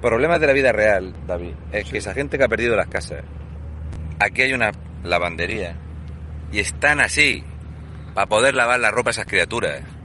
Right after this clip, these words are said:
Speaker 1: ¿No hubiera sido mejor ese medio millón de euros de poner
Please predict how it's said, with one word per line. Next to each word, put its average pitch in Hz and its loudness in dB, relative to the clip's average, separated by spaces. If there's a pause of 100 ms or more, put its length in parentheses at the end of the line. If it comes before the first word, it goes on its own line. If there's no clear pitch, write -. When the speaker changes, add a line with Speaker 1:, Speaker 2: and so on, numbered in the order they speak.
(580)
Speaker 1:
¿No 151 2
hubiera 190 6
sido 147 2
mejor 120 2
ese 113 0
medio 107 2
millón 95 0
de 87 4
euros 85 -2 (680)
de 98 2
poner 98 2